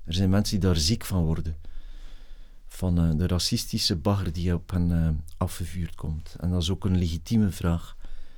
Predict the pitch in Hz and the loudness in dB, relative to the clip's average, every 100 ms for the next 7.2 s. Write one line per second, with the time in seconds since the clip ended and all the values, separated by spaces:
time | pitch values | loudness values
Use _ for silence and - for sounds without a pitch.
0 | - - - - - 98 101 82 90 87 | -16 -18 -16 -14 -2 2 2 4 2 2
1 | 80 80 82 80 78 - - - - - | 0 0 2 2 0 -2 -4 -8 -10 -10
2 | - - 76 92 92 90 87 - 78 90 | -14 -10 0 4 4 4 2 2 4 4
3 | 98 110 110 117 113 107 - 95 90 92 | 6 6 6 4 4 2 -2 -2 0 0
4 | 85 117 110 107 - - - 110 - - | 0 -2 0 -4 -4 -4 -2 -2 -4 -4
5 | 98 - - - - 95 82 85 78 95 | -4 -4 -6 -8 -2 0 0 -2 0 6
6 | 110 110 107 - 92 87 78 85 104 107 | 6 6 -2 0 0 2 2 4 2 2
7 | - | -10